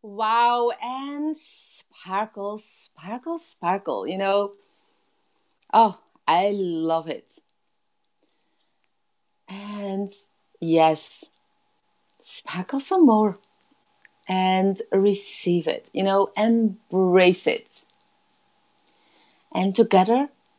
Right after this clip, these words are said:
let's grant full permission to deliver what we have created during this time of leveraging. This and something so much better. So be it.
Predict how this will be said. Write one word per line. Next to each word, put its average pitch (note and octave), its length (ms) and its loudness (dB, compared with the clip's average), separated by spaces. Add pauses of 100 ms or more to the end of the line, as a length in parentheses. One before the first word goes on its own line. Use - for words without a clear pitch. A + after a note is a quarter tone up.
(160)
let's F3 380 -2
grant B3+ 340 0 (340)
full C4 220 4
permission F#3+ 640 2
to - 160 -2
deliver E3 640 0 (460)
what E3 180 -2
we E3 280 2
have A#3+ 220 -8
created D3+ 640 -4 (260)
during F3+ 400 0
this F#3+ 260 -8
time D3+ 400 -2
of - 180 -12
leveraging. C#3 840 -6 (840)
This A#3+ 640 2 (260)
and D#3+ 180 0
something E3 540 -2
so E3 800 -6 (180)
much D3 600 -8 (320)
better. - 380 -14 (1080)
So C3 220 -4
be G#3 260 -2
it. D4+ 200 -10